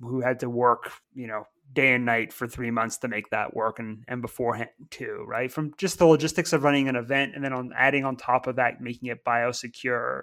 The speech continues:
is, uh, impressive. I, I think the, the men's world event was the moment where it looked like it might crack, right? Like, I think we, I think we were genuinely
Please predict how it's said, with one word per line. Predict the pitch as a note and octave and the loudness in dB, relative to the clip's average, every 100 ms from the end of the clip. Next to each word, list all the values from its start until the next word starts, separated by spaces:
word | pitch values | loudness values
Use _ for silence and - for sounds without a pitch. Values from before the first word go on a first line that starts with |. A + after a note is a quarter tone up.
| - | -8
is, | A#2+ A#2 A2+ - | -8 -8 -10 -10
uh, | A#2+ A#2 A2 _ _ _ _ - | -8 -6 -8 _ _ _ _ -6
impressive. | C3+ - D3 - B2 D3+ G3 - _ _ _ | 0 8 8 6 -2 -4 -6 -14 _ _ _
I, | D#3 E3 E3 | 8 8 8
I | D#3 | 6
think | D#3+ G#3 G3+ | 8 6 6
the, | F3+ D#3 D3 D3+ C#3+ | 6 4 2 -4 -2
the | D3 | 0
men's | C#3+ D3+ E3 E3+ C#3+ | 2 4 4 4 0
world | C3+ C#3+ D3 C#3+ | 0 4 6 6
event | C#3+ C#3+ C#3 D3 | 4 2 -2 -4
was | C3+ A#2+ | -10 -2
the | C3+ | -2
moment | C3+ C3+ C#3 C3 | 0 -2 -4 -4
where | C3+ C3 | 0 0
it | D3 | 0
looked | C3 C#3 - | -2 -2 -2
like | C3+ C3+ | -2 -2
it | - | -6
might | B2+ B2+ C3+ - _ _ _ _ | -4 -4 -4 -8 _ _ _ _
crack, | - D#3 E3 F3 - - - _ _ | 2 6 6 2 -10 -16 -16 _ _
right? | C3+ C#3 D#3+ | 0 2 2
Like, | C3+ | 0
I | C3 | 2
think | C#3 C3+ | 0 0
we, | C3 | -2
I | D3+ | 2
think | F#3+ D#3 | 4 6
we | D#3+ | 4
were | C#3+ | 4
genuinely | C#3+ C3+ C3 B2+ A#2+ A#2 | 2 0 -2 -4 -6 -8